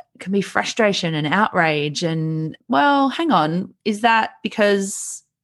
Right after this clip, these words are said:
they're not getting much say in their life? They're not getting much choice around what their life looks like. And this is, you know, even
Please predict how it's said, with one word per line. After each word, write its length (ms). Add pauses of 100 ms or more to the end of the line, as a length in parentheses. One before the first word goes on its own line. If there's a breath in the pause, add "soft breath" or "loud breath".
(200)
they're 140
not 180
getting 240
much 200
say 400
in 220
their 180
life? 440
They're 120
not 240
getting 260
much 300
choice 580
around 680
what 300
their 140
life 420
looks 280
like. 400
And 200
this 220
is, 180
you 80
know, 140
even 460